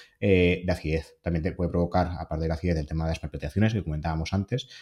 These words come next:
que no aumento el riesgo de arritmia, sino que simplemente al ser estimulante, si eres más sensible, pues sí que te puede provocar, eh, au-, un aumento de frecuencia cardíaca como tal, que esto es, eh, temporal y se pasa y sin más,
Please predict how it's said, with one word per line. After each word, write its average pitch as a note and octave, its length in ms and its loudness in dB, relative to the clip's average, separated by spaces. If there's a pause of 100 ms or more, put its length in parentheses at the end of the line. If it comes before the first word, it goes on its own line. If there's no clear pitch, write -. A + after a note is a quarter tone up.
(200)
que F2+ 140 4
no F#2 320 4
aumento E2+ 300 0
el F2+ 80 0
riesgo F2+ 180 0
de F2+ 60 4
arritmia, G2 320 2
sino E2+ 240 0
que D2+ 100 -4
simplemente D#2+ 440 -4
al D#2+ 60 -4
ser F2 120 0
estimulante, E2+ 580 -2
si D#2 160 -8
eres D#2 180 -6
más E2+ 140 0
sensible, F2 540 0 (360)
pues - 200 0
sí F2 100 2
que E2+ 80 2
te D#2 80 0
puede E2+ 220 0
provocar, D#2+ 680 0 (380)
eh, D#2+ 840 2
au-, D2+ 240 -4
un F2+ 100 -2
aumento D#2+ 240 0
de D#2+ 60 -2
frecuencia D#2 320 -2
cardíaca D2 380 -4
como C#2+ 180 -6
tal, G#2 240 0
que - 80 -10
esto E2+ 280 -2
es, E2+ 340 0
eh, D#2 340 -2
temporal E2 540 0 (120)
y - 140 -4
se D#2+ 120 -4
pasa D2 260 -4
y - 20 0
sin - 180 -4
más, D#2+ 220 -4